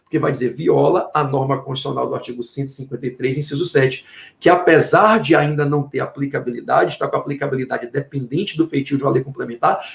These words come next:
já produz efeitos acessórios, dentre eles ser parâmetro, ser referência para controle abstrato ou concreto de constitucionalidade.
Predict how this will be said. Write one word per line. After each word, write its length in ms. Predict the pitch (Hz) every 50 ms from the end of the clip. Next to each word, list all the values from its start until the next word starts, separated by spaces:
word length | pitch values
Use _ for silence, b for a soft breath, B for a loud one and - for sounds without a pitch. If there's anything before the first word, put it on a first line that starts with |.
| B
já 180 | B - 175 180
produz 360 | 180 180 175 143 147 143 -
efeitos 440 | 160 160 - - 131 131 135 123 -
acessórios, 720 | 123 123 - 147 147 143 - - 139 147 165 185 147 135
dentre 420 | 139 147 180 208 226 220 202 214
eles 340 | 196 175 175 160 143 139 139
ser 260 | - 143 139 - -
parâmetro, 580 | _ - - - 156 151 156 160 170 165 - -
ser 160 | - - 147
referência 600 | - 117 - - - 170 160 156 165 160 - 175 - B B B B B B
para 160 | 175 180 185
controle 440 | 180 185 190 175 - 156 165 139 143
abstrato 560 | 139 135 139 139 - - - 165 190 190 -
ou 80 | 147 139
concreto 460 | - 156 147 - 139 143 147 - -
de 80 | - -
constitucionalidade. 840 | - - 160 147 - - - - 85 95 - 95 92 87 - -